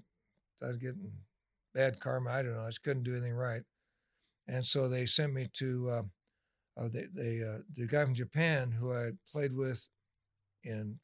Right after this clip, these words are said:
Cleveland organization was a scout for Japan. And he said, "Would you be interested in going to Japan?" I said, "Heck yeah, I'll go."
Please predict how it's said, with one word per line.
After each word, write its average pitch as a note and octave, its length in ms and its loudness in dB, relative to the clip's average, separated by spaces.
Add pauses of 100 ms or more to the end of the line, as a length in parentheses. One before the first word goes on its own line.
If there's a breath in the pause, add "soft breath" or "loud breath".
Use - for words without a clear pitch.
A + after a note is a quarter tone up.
Cleveland E3+ 260 4
organization A#2+ 540 0
was A#2+ 180 -2
a A2 40 -6
scout D3+ 340 2
for B2 80 -8
Japan. B2 560 -4 (880)
And A#2 120 0
he A#2+ 80 0
said, C3+ 160 4
"Would B2 120 0
you C3 120 0
be C3+ 80 0
interested B2+ 340 -2
in A#2+ 60 -4
going B2+ 160 -2
to A2+ 80 -6
Japan?" C#3+ 220 -2
I - 20 -4
said, F#2+ 320 -8
"Heck C#3+ 240 -2
yeah, C3+ 240 -4
I'll A#2 80 -6
go." A#2 280 -4